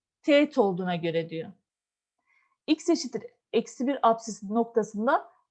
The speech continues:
y eşittir bir doğrusuna teğetmiş. Arkadaşlar y eşittir bir doğrusu x eksenine paralel bir doğrudur. Bakın burası da ne?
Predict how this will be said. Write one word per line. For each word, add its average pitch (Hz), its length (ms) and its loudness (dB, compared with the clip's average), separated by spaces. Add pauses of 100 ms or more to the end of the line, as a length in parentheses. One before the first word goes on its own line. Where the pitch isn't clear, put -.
(120)
y 302 220 4
eşittir 247 420 -4
bir 262 180 0
doğrusuna 202 500 2
teğetmiş. - 720 2 (460)
Arkadaşlar 330 500 0
y 302 320 2
eşittir 320 380 -4
bir 320 200 2
doğrusu 262 680 -2 (1700)
x 403 280 -2
eksenine 247 520 0
paralel 220 540 4
bir 175 200 2
doğrudur. 165 400 0 (800)
Bakın 202 260 -8
burası 226 280 2
da 190 60 -2
ne? 214 380 -4